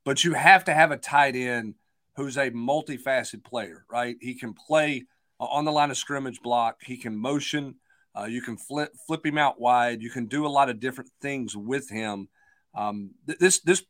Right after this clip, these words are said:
this program, this offense is not predicated on four and five wide receiver sets. They're not gonna be. You talked about that on the mini podcast after the game. They've gotta have a tight end who can play. And part of the growth of the offense from year one to year two this year,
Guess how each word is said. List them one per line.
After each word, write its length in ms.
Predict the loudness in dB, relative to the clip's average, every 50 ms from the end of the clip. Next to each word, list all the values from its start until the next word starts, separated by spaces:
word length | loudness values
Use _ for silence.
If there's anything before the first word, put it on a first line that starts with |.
| _ -2
this 220 | 0 0 0 0
program, 480 | -4 -8 0 4 4 4 4 4 0 -2
this 160 | -2 2 4
offense 400 | 6 6 4 4 0 -6 -6 -8
is 160 | -10 -6 0
not 240 | 4 4 4 4 2
predicated 480 | 0 0 0 0 -2 -2 -2 -2 -2
on 100 | -4 -6
four 280 | -6 -8 -8 -6 -4 -4
and 100 | -4 -2
five 260 | 0 2 2 2 2
wide 260 | 0 -2 -2 -2 -4
receiver 360 | -8 -8 -8 -8 -8 -8 -8 -10
sets. 480 | -8 -8 -8 -10 -12 _ -16 -16 -16 _ _ _ _ _ _ _ _ -4
They're 100 | 2 4
not 160 | 6 6 6
gonna 160 | 4 -2 -2
be. 140 | -2 -2 -2
You 120 | -2 -2
talked 260 | 2 2 2 2 2
about 160 | 0 -2 0 0
that 120 | 0 0
on 80 | 0 -2
the 60 | -2
mini 200 | -4 -4 -4 -4
podcast 540 | 0 4 4 4 4 2 -2 -2 -2 -2 -2
after 240 | -2 -2 -4 -4 -8
the 80 | -10
game. 320 | -6 -2 -2 -2 -2 -2 -6 _ _ _ _ _ _ -2
They've 260 | 0 0 0 0 2
gotta 280 | 6 10 10 12 10 10
have 220 | 6 4 2 2
a 40 | 0
tight 340 | -4 0 2 4 4 2 0
end 160 | -4 -6 -6
who 80 | -8 -10
can 180 | -10 -12 -18 -18
play. 560 | -14 -4 2 4 4 4 4 2 -2 -8 -10
And 200 | -10 -10 -10 -10 -14 -14 -4
part 220 | 0 2 2 2 2
of 120 | -2 -4
the 80 | -8 -10
growth 500 | -10 -8 -6 -2 0 0 0 0 -2 -4
of 80 | -8
the 120 | -6 -2 0
offense 420 | 2 0 0 0 -4 -10 -12 -12
from 180 | -12 -14 -12 -10
year 180 | -8 -6 -6
one 240 | -6 -4 -6 -6 -6
to 60 | -6
year 280 | -8 -8 -8 -8 -8 -8
two 360 | -10 -8 -8 -6 -6 -6 -6 -4
this 240 | -4 -4 -4 -4 -6
year, 200 | -6 -6 -6